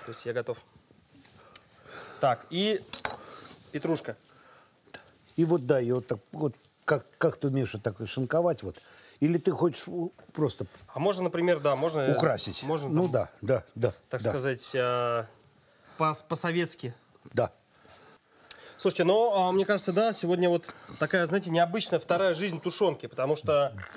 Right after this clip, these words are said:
Speaker 1: а, по виду, по виду,
Speaker 2: Да.
Speaker 1: ну, никогда не скажешь, что это тушёнка.
Speaker 2: Да, просто вот паштет.
Speaker 1: Паштет.
Speaker 2: Никогда не скажешь, что это баланезе из тушёнки вообще.
Speaker 1: Да,
Speaker 2: Это вот
Speaker 1: да, я думаю, что по вкусу,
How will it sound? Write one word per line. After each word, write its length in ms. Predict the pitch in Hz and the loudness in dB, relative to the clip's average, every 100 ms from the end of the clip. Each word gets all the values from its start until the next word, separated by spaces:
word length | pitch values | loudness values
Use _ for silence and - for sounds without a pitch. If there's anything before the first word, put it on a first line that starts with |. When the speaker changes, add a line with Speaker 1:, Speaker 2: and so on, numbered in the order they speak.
| - - - | -18 -16 -6
Speaker 1:
а, 280 | 113 127 127 - | 0 0 0 2
по 120 | 160 | 0
виду, 320 | 208 277 196 | 0 0 0
по 180 | - 156 | 2 2
виду, 200 | 180 147 120 | 2 -2 -2
Speaker 2:
Да. 100 | 113 - | -8 -8
Speaker 1:
ну, 140 | 139 165 | -2 2
никогда 280 | 196 202 | 2 4
не 80 | 180 | 2
скажешь, 200 | - 208 | 2 -2
что 100 | 170 | -2
это 80 | 151 | -4
тушёнка. 400 | 160 156 123 120 - - - - - - | -2 -2 -4 -8 -20 -20 -20 -20 -20 -20
Speaker 2:
Да, 160 | - - | -20 -6
просто 320 | - - - | -2 -2 0
вот 100 | 156 | -2
паштет. 460 | - 151 - 107 - | 0 -2 -2 -6 -2
Speaker 1:
Паштет. 280 | 214 - - | -2 0 0
Speaker 2:
Никогда 400 | 139 131 151 165 | 2 2 2 0
не 100 | 147 | 0
скажешь, 280 | - 185 - | 0 -2 -2
что 160 | 165 | -2
это 520 | 156 165 151 147 143 147 | -2 0 0 0 -2 2
баланезе 540 | 143 147 160 170 160 | 2 4 2 0 0
из 120 | 131 | -2
тушёнки 500 | - 143 147 98 - | -2 -2 -2 -2 -6
вообще. 160 | 92 135 | -6 0
Speaker 1:
Да, 180 | 139 139 | 2 0
Speaker 2:
Это 180 | - 107 | -4 -6
вот 120 | 110 | 0
Speaker 1:
да, 100 | 127 | 2
я 120 | 139 | 2
думаю, 180 | 180 175 | 2 0
что 140 | 175 | 0
по 120 | 160 214 | 0 0
вкусу, 380 | - 214 165 | -2 -4 -4